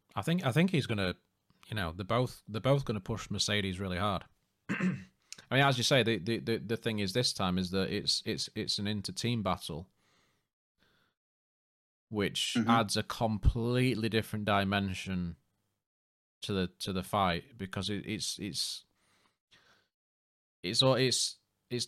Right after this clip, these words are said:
Speaker 1: n-, it's not as interesting when you've just got the one team and their drivers fighting for it, 'cause you know there's gonna be some sort of
Speaker 2: Yep.
Speaker 1: orders, or they've gotta play nice, whatever else.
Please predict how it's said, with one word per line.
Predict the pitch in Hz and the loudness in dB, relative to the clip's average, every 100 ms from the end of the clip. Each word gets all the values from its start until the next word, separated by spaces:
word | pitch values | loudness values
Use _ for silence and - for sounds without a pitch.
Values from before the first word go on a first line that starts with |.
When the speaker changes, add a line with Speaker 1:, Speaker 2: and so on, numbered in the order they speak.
| 143 | -2
Speaker 1:
n-, | - | 0
it's | 143 135 | 0 2
not | 160 143 139 | 4 6 6
as | 135 | 6
interesting | 135 131 107 - 104 | 4 2 0 0 -2
when | 101 | -2
you've | 101 | -2
just | 95 101 | -2 -2
got | 95 | -2
the | 104 | -4
one | 107 110 104 95 | 0 0 0 -2
team | 110 101 95 92 - _ _ _ _ _ _ _ _ _ _ _ _ | -2 0 0 -2 -6 _ _ _ _ _ _ _ _ _ _ _ _
and | 101 98 | -4 2
their | 101 98 | 2 2
drivers | 104 101 98 92 - | 2 2 2 0 0
fighting | 104 104 90 87 | 2 2 0 -8
for | 76 73 73 78 | -8 -8 -6 -6
it, | - - _ _ _ _ _ _ _ | -10 -20 _ _ _ _ _ _ _
'cause | 107 110 | -6 0
you | |
know | 117 117 | 4 4
there's | 113 98 | 2 -2
gonna | 107 | -2
be | 101 | 0
some | 95 104 95 | 0 0 -2
sort | 95 90 | -2 0
of | 98 | 2
Speaker 2:
Yep. | 101 | 2
Speaker 1:
orders, | 98 92 | 2 0
or | 92 | 0
they've | 85 85 | 0 0
gotta | 85 | -2
play | - - 101 101 | -2 -4 -2 0
nice, | 95 92 92 - | 2 2 2 -2
whatever | 95 92 92 | -2 -2 0
else. | 95 92 90 - | 0 0 -2 -8